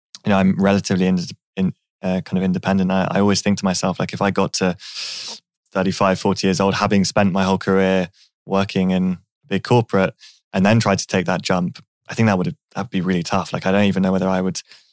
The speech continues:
have that in me. I think being able to basically start in my bedroom at sixteen, seventeen years old and just go very slowly, have no expenses, be, be living at home, be, be, be living at university. That was a very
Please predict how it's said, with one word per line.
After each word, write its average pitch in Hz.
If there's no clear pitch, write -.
have 95
that 87
in 95
me. 92
I 90
think 101
being 98
able 101
to -
basically 95
start 92
in 101
my 95
bedroom 92
at 95
sixteen, 92
seventeen 92
years 92
old 92
and 92
just -
go 95
very 95
slowly, 95
have 95
no 95
expenses, 95
be, 95
be 98
living 98
at 85
home, 95
be, -
be, -
be 95
living 95
at 90
university. 95
That 104
was 101
a 98
very 95